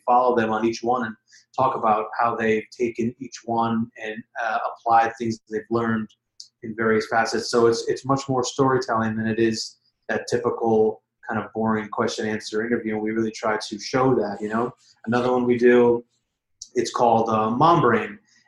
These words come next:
and it's hosted by Ilaria Baldwin and Daphne Oz, who are both, you know, uh, celebrity moms. They both have their own success stories,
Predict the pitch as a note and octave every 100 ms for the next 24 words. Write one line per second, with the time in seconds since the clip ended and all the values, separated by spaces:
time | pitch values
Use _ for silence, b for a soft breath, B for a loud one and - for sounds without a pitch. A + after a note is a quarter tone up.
0 | _ A#2+ A#2 A2+ B2+ B2 B2 A2+ A2+ A2
1 | A2 A2 A#2+ - A#2+ A#2+ A#2+ A2 A2 A2
2 | A2 G#2+ G#2+ - B2 A2 G#2+ G#2+ A#2+ A2
3 | A2 G#2+ A2+ A2 - _ _ _ - A#2
4 | A2+ A2 A2 A2+ - - A2 A2 G#2+ -
5 | A#2 A#2 B2 C3 A2 G#2+ G#2+ A#2 - A2+
6 | G#2+ - A2 A2 A#2 A2+ A2 A2 A2 G#2+
7 | - - A2+ G#2+ - A2+ A2 G#2+